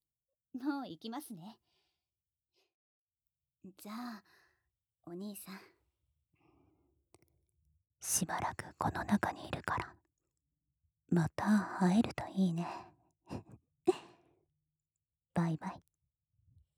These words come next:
じゃ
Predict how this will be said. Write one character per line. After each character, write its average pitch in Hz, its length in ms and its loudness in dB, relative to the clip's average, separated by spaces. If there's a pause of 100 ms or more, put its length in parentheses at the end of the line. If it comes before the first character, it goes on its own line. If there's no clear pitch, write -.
(3000)
じ 220 200 -6
ゃ 285 40 -2